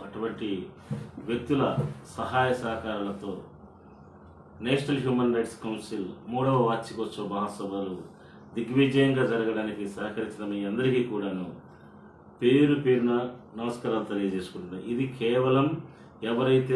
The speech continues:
నేషనల్ హ్యూమన్ రైట్స్ కౌన్సిల్‌కి సహకరించారో వారికి మాత్రమే నేను పేరు పేరున వందనాలు తెలియజేసుకుంటున్నాను.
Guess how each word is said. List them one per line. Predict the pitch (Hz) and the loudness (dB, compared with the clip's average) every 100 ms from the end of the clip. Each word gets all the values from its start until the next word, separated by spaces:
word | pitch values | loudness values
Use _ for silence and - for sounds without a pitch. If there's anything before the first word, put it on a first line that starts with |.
| 127 | 4
నేషనల్ | 120 120 120 127 113 | 4 2 0 -2 0
హ్యూమన్ | 117 117 117 113 | 0 0 0 0
రైట్స్ | 113 107 - | -2 -4 -8
కౌన్సిల్‌కి | 110 113 - 113 113 101 | -6 -6 -6 -6 -6 -8
సహకరించారో | 104 101 107 107 101 113 107 107 95 95 | -8 -6 -4 -4 -4 -4 -2 -4 -4 -4
వారికి | 107 131 139 135 | 2 4 4 4
మాత్రమే | 127 123 120 113 95 - - - - - - - | 2 2 0 0 -2 -6 -14 -18 -20 -20 -18 -8
నేను | 110 104 | -6 -4
పేరు | 110 113 110 | -2 -2 0
పేరున | 107 107 104 | 0 0 -2
వందనాలు | 101 104 98 95 | -2 -4 -4 -4
తెలియజేసుకుంటున్నాను. | 95 90 90 - 87 - 80 78 | -4 -4 -6 -8 -14 -14 -14 -14